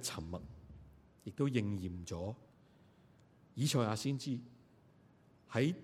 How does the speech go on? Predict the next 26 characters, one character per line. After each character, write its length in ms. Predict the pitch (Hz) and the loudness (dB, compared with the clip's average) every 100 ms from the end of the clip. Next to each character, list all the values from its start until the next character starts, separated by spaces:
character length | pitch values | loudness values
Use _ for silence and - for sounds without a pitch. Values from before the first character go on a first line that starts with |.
| - - - | -12 -20 -10
七 220 | - - - | -4 -2 0
百 100 | 123 | -2
年 240 | 127 92 | 0 -2
前， 260 | 82 85 78 73 - - - - - | -2 -4 -6 -10 -20 -20 -20 -20 -20
主 140 | - 113 185 | -2 2 2
前 340 | - 95 82 - | 2 0 -4 -8
七 180 | - 226 | -2 0
百 180 | - 107 | 2 0
年 140 | 101 80 | 0 -2
嘅 120 | 80 | -2
預 120 | 95 87 | -2 -2
言。 200 | 82 76 - - - - - - - - - - - - - - - - _ _ - - - - - _ - | -4 -8 -12 -20 -20 -20 -20 -20 -20 -20 -20 -20 -20 -20 -20 -20 -20 -20 _ _ -20 -20 -20 -20 -20 _ -10
Isaiah 400 | - 101 120 98 78 - - | -4 2 4 2 -2 -14 -2
fifty-three， 540 | 127 123 120 120 107 78 - - - - - - - - - - - - - - - | 0 0 0 0 0 -2 -12 -20 -20 -20 -20 -20 -20 -20 -20 -20 -20 -20 -20 -14 -4
以 80 | |
賽 140 | 120 131 | 4 6
亞 100 | 110 | 8
書 140 | 156 | 6
第 160 | 120 87 | 4 2
五 80 | 104 | 0
十 100 | - | 0
三 240 | - 123 127 | 2 2 4
章 120 | 123 | 2
第 120 | 104 | 2
七 120 | - | 0
節， 220 | 120 - | -2 -2